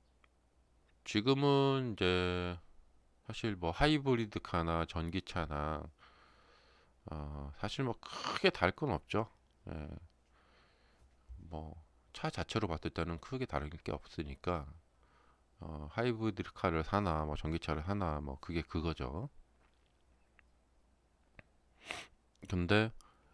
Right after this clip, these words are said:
이제 이 자율주행, 음, 사람은 편한 거, 예,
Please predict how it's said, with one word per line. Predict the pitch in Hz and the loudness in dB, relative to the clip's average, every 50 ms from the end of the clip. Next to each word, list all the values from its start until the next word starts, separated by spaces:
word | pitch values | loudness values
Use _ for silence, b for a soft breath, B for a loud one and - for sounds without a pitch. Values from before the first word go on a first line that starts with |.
| b _ - | b _ -8
이제 | 82 78 - 78 78 78 76 73 73 - - - _ - _ _ - - - - _ _ - _ _ _ | -6 -2 0 0 0 0 0 -2 -4 -8 -12 -18 _ -20 _ _ -20 -20 -20 -20 _ _ -20 _ _ _
이 | - 85 82 80 80 80 78 76 73 73 73 - - - - - - - _ - - - - - | -8 -6 -4 -4 -4 -4 -4 -6 -6 -8 -10 -14 -18 -20 -20 -20 -20 -20 _ -20 -20 -20 -20 -18
자율주행, | - - 82 90 101 110 107 95 92 85 76 67 65 65 64 - - - - - - - - _ - - - - - - - - _ _ - - - - - _ _ _ _ _ - 95 | -4 2 6 6 6 6 6 4 2 2 2 2 -2 -6 -12 -14 -20 -20 -20 -20 -20 -20 -20 _ -20 -20 -20 -20 -20 -20 -20 -20 _ _ -20 -20 -20 -20 -20 _ _ _ _ _ -18 -16
음, | 90 85 82 80 80 - _ _ _ _ _ _ _ _ _ | -16 -14 -14 -16 -18 -18 _ _ _ _ _ _ _ _ _
사람은 | - 135 131 143 135 135 139 143 135 92 - 78 - _ _ _ _ _ _ _ _ b b b b b b _ _ _ _ _ _ _ _ _ - - - - - - - - - - - - - - - | 0 4 6 6 6 6 4 2 0 -2 -6 -10 -16 _ _ _ _ _ _ _ _ b b b b b b _ _ _ _ _ _ _ _ _ -20 -20 -20 -20 -20 -20 -20 -18 -18 -18 -20 -20 -20 10 10
편한 | - 156 156 156 147 135 117 | 10 12 12 8 6 4 0
거, | - - - - - - - - - - - - - - - _ _ _ _ - - - - | -2 -4 -8 -8 -12 -16 -20 -20 -20 -20 -20 -20 -20 -20 -20 _ _ _ _ -20 -14 -10 -8
예, | 67 | -8